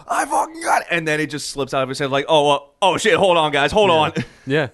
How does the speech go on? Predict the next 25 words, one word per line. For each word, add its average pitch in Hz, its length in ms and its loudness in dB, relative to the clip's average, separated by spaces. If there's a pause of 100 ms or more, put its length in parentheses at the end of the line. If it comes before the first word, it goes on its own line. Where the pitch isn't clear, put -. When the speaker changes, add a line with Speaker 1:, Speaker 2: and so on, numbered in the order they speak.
(360)
Speaker 2:
And 120 80 -6
he 127 60 0
was, 131 140 -4
like, 127 100 -2
trying 110 240 -2
to 98 80 -12
say 117 260 -10
that 113 80 -8
he 117 120 -8
caught. - 200 -14 (220)
Ah, 120 380 0
we 170 340 -6
love 196 160 2
Scotty. 170 360 -2 (260)
Love 151 140 -2
to 139 60 -10
see 160 140 -4
him 143 80 -4
hit 131 140 -2
inside 123 320 -4
the 104 40 -14
Parker, 110 360 -6
so - 120 -12
that's 170 160 -4
great. 104 260 -12